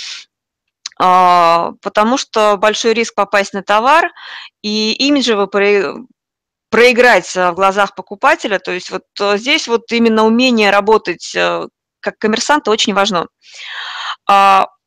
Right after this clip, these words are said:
другой вопрос, который мы себе задаём: с кем, а, возможно, мне придётся конкурировать? И тут опять такая матрица, которая раскладывается на три уровня. Первое. А, кто товар-конкурент этому товару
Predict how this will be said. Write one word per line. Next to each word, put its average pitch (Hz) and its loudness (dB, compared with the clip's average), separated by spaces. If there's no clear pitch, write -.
другой 269 0
вопрос, 240 0
который 214 -4
мы 214 -2
себе 214 -6
задаём: 208 0
с - -14
кем, 349 0
а, 190 2
возможно, 240 0
мне 226 0
придётся 233 0
конкурировать? 214 -2
И 202 -2
тут 359 0
опять 240 0
такая 214 0
матрица, 240 0
которая 202 0
раскладывается 202 -2
на 196 0
три 233 -6
уровня. 185 -2
Первое. 196 0
А, 185 4
кто 320 0
товар-конкурент 226 0
этому 185 -2
товару 160 0